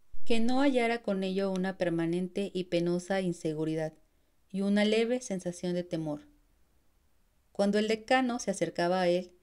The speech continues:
o pronunciaba simplemente su nombre, no podía evitar un estremecimiento temeroso que se transformaba en sudor frío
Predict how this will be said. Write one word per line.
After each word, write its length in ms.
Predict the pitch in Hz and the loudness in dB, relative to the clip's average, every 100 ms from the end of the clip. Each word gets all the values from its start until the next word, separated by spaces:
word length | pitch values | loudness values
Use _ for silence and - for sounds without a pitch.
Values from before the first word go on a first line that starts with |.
| _ _ - | _ _ -6
o 160 | 185 | -2
pronunciaba 640 | 202 202 202 190 226 226 226 | 0 2 0 -2 -4 -4 -4
simplemente 520 | 196 196 196 185 190 | -6 -4 -4 -4 -4
su 140 | 170 | -2
nombre, 460 | 165 165 170 202 - _ _ _ _ _ _ | -2 0 -2 -4 -8 _ _ _ _ _ _
no 180 | 185 185 | -6 -2
podía 240 | 202 202 | 0 2
evitar 480 | 196 196 185 190 202 - - | 0 -2 -2 -2 -4 -12 -8
un 160 | 196 | -6
estremecimiento 840 | 196 - 196 180 185 185 202 208 220 | -4 -4 -4 -4 -4 -4 -2 -4 -4
temeroso 600 | 185 175 170 175 165 165 _ _ _ _ _ | -4 -2 0 -2 -8 -20 _ _ _ _ _
que 100 | - | -12
se 140 | 190 202 | -8 -4
transformaba 880 | 190 185 - 208 208 226 233 240 214 | -2 -2 -4 0 0 0 -2 -2 -4
en 80 | |
sudor 400 | 196 185 180 185 | -4 -2 0 -2
frío 460 | 190 196 202 196 | -4 -4 -4 -4